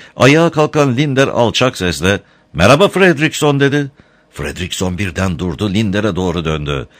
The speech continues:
Karanlıkta gözleri parlıyordu. Susan yüz ifadesini göremiyordu ama uğradığı şoktan nefesinin kesildiğini anlamıştı. "Bu işi kolay mı yoksa zor yoldan mı çözeceğiz?" dedi. "Şimdi senin arabana doğru gideceğiz."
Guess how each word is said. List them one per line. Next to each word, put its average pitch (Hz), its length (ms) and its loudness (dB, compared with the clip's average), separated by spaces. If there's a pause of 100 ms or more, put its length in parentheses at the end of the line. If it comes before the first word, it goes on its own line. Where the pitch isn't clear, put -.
(300)
Karanlıkta 160 520 2
gözleri 117 460 2
parlıyordu. 76 840 -2 (320)
Susan 180 460 2
yüz 151 220 2
ifadesini 82 640 0
göremiyordu 71 840 -2 (240)
ama 85 260 0
uğradığı 90 580 -2
şoktan 90 480 -2
nefesinin 110 460 -2
kesildiğini 107 540 -2
anlamıştı. 80 760 -4 (720)
"Bu 151 200 4
işi 220 200 4
kolay 196 340 4
mı 185 100 2
yoksa 180 280 4
zor 135 240 4
yoldan 87 360 2
mı 87 120 -2
çözeceğiz?" 80 580 -2
dedi. 71 320 -4 (200)
"Şimdi 190 280 2
senin 180 220 2
arabana 147 460 4
doğru 90 220 2
gideceğiz." 82 600 0